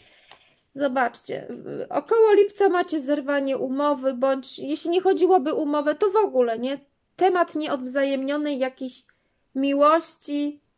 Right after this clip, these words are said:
Jakiejkolwiek. Praca może was nie kochać, albo człowiek jakiś, nie? Nieodwzajemnionej miłości. Zobaczcie, jak tutaj nowy, e, ta, e, nowa karma wygląda dla was.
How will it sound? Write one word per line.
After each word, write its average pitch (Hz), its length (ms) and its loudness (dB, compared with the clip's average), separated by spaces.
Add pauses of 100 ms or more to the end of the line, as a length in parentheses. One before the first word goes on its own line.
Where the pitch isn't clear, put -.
(2000)
Jakiejkolwiek. 370 680 0
Praca 330 340 0
może 262 280 -2
was 233 220 -8
nie 233 160 -12
kochać, 240 520 -12
albo - 220 -8
człowiek 392 640 -2 (420)
jakiś, - 500 -12
nie? 349 160 -6 (260)
Nieodwzajemnionej 262 880 -4
miłości. - 540 -8 (280)
Zobaczcie, 294 720 -4
jak 285 280 -6
tutaj 262 260 -6
nowy, 254 400 -6
e, 233 160 -6
ta, 247 340 -2
e, 247 260 -4
nowa 262 280 -4
karma 247 360 -4
wygląda 202 540 -8
dla - 240 -10
was. - 300 -20